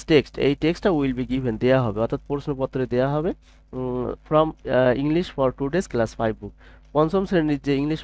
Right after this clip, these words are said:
for, আহ, Today যে বইটা আছে, ওইখান থেকে কিন্তু এই টেক্সটটা দেয়া হবে। এক দাগে কি আছে? মাল্টিপল চয়েস কোশ্চেনস, আহ, মানে বহু নির্বাচনী প্রশ্ন অথবা fill in the blanks অথবা শূন্যস্থান পূরণ করো। এই দুইটা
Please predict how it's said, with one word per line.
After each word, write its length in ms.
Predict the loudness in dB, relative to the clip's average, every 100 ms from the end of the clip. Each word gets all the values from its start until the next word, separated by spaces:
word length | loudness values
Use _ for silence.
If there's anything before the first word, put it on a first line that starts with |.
| -12
for, 180 | -4 -2 -2
আহ, 220 | -2 -2 -2
Today 220 | -2 -2 -2
যে 60 | -2
বইটা 220 | -2 2 0
আছে, 140 | 2 -4 -2
ওইখান 240 | -4 -4 -4
থেকে 140 | -4 -6 -6
কিন্তু 200 | -6 -6 -8 -16 -6
এই 60 | -6 -2
টেক্সটটা 280 | -4 -2 -4 0
দেয়া 160 | 0 -2
হবে। 180 | -8 -12 -20 -20 -20 -20 _ 2
এক 60 | 4
দাগে 140 | 6 4
কি 60 | 4 2
আছে? 120 | 2 -4 -8 2
মাল্টিপল 320 | 4 4 2 -2
চয়েস 180 | 0 0 -2
কোশ্চেনস, 520 | -4 -4 -4 -4 -6 -20
আহ, 320 | -6 -2 -2
মানে 120 | -2 -2 -4
বহু 120 | -4 -4
নির্বাচনী 340 | -4 -4 -6 -6
প্রশ্ন 200 | -8 -6 -6
অথবা 180 | -4 -8 -6
fill 140 | -6
in 40 | -4
the 60 | -4
blanks 220 | -4 -8 -8 -8
অথবা 160 | -8 -6
শূন্যস্থান 320 | -8 -6 -10 -8
পূরণ 140 | -8 -8
করো। 120 | -12 -14 -20 -20 -2
এই 80 | -2 0
দুইটা 220 | 0 6